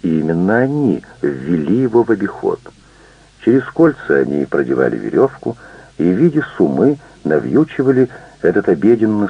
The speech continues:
стол на верблюда или осла. Так поступил Иосиф, и в этом полустоле-полукошеле к воровской его радости лежал кетонет.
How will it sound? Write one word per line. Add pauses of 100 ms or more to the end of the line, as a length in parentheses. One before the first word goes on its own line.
(100)
стол
на
верблюда (260)
или
осла. (840)
Так
поступил
Иосиф, (680)
и
в
этом
полустоле-полукошеле (840)
к
воровской
его
радости
лежал (240)
кетонет.